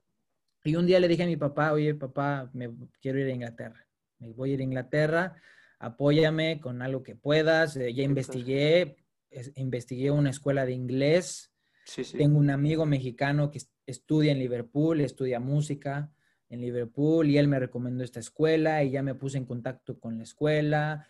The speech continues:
Speaker 2: Sí,
Speaker 1: y ya
Speaker 2: sí.
Speaker 1: me mandaron los precios, los costos, y me pagó, eh, mi escuela de inglés. Mi papá me
Speaker 2: Claro.
Speaker 1: apoyó mi, con eso, me paga
Speaker 2: Sí,
Speaker 1: mi
Speaker 2: sí.
Speaker 1: escuela de inglés, que eran, eran como, como quince mil pesos,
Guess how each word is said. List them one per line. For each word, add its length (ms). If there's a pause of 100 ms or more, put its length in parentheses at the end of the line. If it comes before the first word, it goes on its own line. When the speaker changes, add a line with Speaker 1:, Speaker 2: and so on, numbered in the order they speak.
Speaker 2:
Sí, 280
Speaker 1:
y 60
ya 100
Speaker 2:
sí. 20
Speaker 1:
me 160
mandaron 380
los 180
precios, 420
los 160
costos, 640 (520)
y 140
me 100
pagó, 800
eh, 600
mi 220
escuela 260
de 60
inglés. 460 (200)
Mi 100
papá 320
me 80
Speaker 2:
Claro. 80
Speaker 1:
apoyó 300
mi, 180
con 180
eso, 440
me 140
paga 260
Speaker 2:
Sí, 20
Speaker 1:
mi 60
Speaker 2:
sí. 20
Speaker 1:
escuela 300
de 80
inglés, 320
que 100
eran, 300
eran 440
como, 960 (1700)
como 320
quince 360
mil 260
pesos, 840